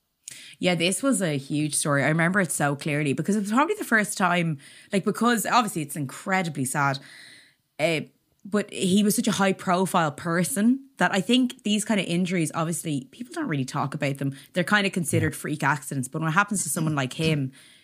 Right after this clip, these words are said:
Speaker 1: kind of makes, shows you that actually probably a machine like this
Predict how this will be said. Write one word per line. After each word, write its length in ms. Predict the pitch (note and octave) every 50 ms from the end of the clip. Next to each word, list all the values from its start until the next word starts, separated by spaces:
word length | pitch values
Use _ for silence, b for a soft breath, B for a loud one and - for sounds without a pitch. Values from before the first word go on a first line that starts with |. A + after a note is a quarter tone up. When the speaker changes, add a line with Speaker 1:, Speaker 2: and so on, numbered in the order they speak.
| B B
Speaker 1:
kind 220 | - - G3 A3+ C#4
of 160 | B3 E3+ D3
makes, 400 | D#3+ D#3 E3 D#3+ - - - - -
shows 420 | - - F3 D#3+ E3+ G3 G3 E3
you 100 | E3+ D3
that 160 | C3 C#3 C#3 -
actually 280 | - C3+ - - - E3
probably 500 | - - G3 G3 G3 A3 F#3 D#3 B2+ - b b b b b b b b b b _ _ _ _ -
a 260 | B2+ B2 C3+ E3+ E3+ E3+
machine 400 | E3 D#3 - - F#3 F3+ F#3 F#3+
like 200 | F3 D3+ C3+ -
this 200 | E3+ E3 D3+ C3+